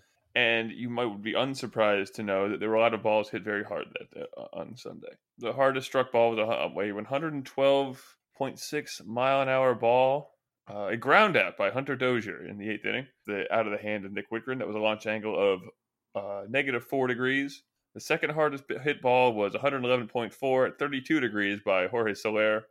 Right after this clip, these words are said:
also off Nick Whitgren. That was a home run by Jorge Soler, as I said. All told, there were, what, seventeen different balls hit over a hundred miles an hour. And if you wanted to round, you could go with nineteen, 'cause Oscar Mercado and Hum-, Humberto Ortega both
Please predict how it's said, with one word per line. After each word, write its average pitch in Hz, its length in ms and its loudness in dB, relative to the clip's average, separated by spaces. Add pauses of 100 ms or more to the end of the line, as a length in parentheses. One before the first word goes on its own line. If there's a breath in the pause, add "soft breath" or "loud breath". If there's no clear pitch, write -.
(300)
also 233 300 4
off 113 100 2
Nick 110 140 -2
Whitgren. 127 300 -2
That 180 80 0
was 170 100 -4
a 151 120 0
home 151 260 2
run 110 340 4
by 90 80 0
Jorge 110 320 2
Soler, 101 400 0
as 92 100 -8
I 85 100 -6
said. - 200 -8 (240)
All 160 180 6
told, 147 240 0
there 127 120 4
were, 117 80 4
what, 107 200 -2
seventeen 156 600 0
different 135 240 -2
balls 113 280 4
hit - 220 -4
over 110 300 0
a 110 40 2
hundred 120 300 -4
miles 120 280 2
an 131 80 -4
hour. 139 440 2
And 117 180 -4
if 117 60 -8
you 120 80 -8
wanted 123 160 -2
to 107 80 -2
round, 147 640 2
you 127 100 -10
could 110 100 -6
go 123 80 -2
with 120 120 -2
nineteen, 139 760 -4 (340)
'cause 110 80 -12
Oscar 113 220 0
Mercado 113 400 2
and 101 120 -2
Hum-, 117 260 -2 (100)
Humberto 147 580 2
Ortega 117 540 0 (420)
both 104 240 2